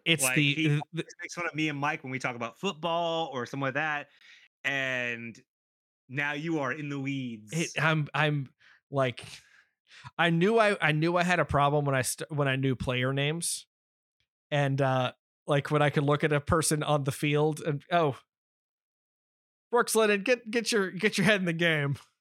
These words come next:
Speaker 1: Brooks Lennon's head is always in the game. He's a very good player, but, uh,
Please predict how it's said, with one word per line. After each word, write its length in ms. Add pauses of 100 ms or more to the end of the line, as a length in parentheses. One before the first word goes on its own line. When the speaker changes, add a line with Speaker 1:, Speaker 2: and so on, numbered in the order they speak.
(280)
Speaker 1:
Brooks 220
Lennon's 240
head 120
is 100
always 260
in 80
the 60
game. 240
He's 140
a 40
very 180
good 160
player, 240 (440)
but, 120
uh, 160